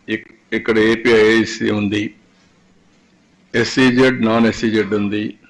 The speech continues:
కొన్ని మిక్స్డ్ ఉన్నాయి, కొన్ని ఐలా లాస్ ఉన్నాయి. ఇవన్నీ కూడా ఇంప్లిమెంటేషన్లో ఇంకా పగడ్బందీగా కొన్ని అఫ్లుయెంట్ ప్లాంట్స్ అన్నీ ఈ యొక్క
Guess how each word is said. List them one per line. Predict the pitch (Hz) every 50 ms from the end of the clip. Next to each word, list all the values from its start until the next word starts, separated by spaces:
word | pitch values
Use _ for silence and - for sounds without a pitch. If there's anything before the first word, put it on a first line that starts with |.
| _ _ _ _ _ _ _ _ _ _ _ 117
కొన్ని | 113 113 113 107 104 107
మిక్స్డ్ | 110 110 - - - 123 113 113
ఉన్నాయి, | 107 104 104 107 107 - - - - - _ _ _ _ _ _ _ _ _ _ _ _ _ _ _ _ _ _ _ _ -
కొన్ని | 131 120 123 127 127 123 120 113 110 104 - - - - 101 110
ఐలా | 117 120 123 117 107 104 104
లాస్ | 110 117 110 - - 113
ఉన్నాయి. | 101 101 104 104 107 117 - - _ _ _ _ _ _ _ _ _ _ _ _ _ _ _ _ _ _ - 110
ఇవన్నీ | 110 117 120 127 139 143 143 143
కూడా | 135 135 123 117
ఇంప్లిమెంటేషన్లో | 113 - 139 120 120 117 113 113 117 113 110 - - 123 117 120 131 - - - _ _ _ _ _ _ _ _ _ _ _ _ _ _ _ - 117
ఇంకా | 120 120 - 143 135 139 -
పగడ్బందీగా | 117 113 123 127 123 120 117 110 98 95 87 87 82 80 - _ _ _ _ _ _ _ _ _ - - _ -
కొన్ని | 117 123 131 131 135 131 127 127 123 123 123 - - 113
అఫ్లుయెంట్ | 110 - - 131 127 123 120 113 113 -
ప్లాంట్స్ | - 113 113 113 113 - - 120
అన్నీ | 117 117 117 117 113 110 104 - - - - - - _ _ _ _ _ _ _ _ _ _ _ _ _ _ _ _ _ _ _ _ _ _ _ _ _ _ _ 113
ఈ | 120 123
యొక్క | 120 113 -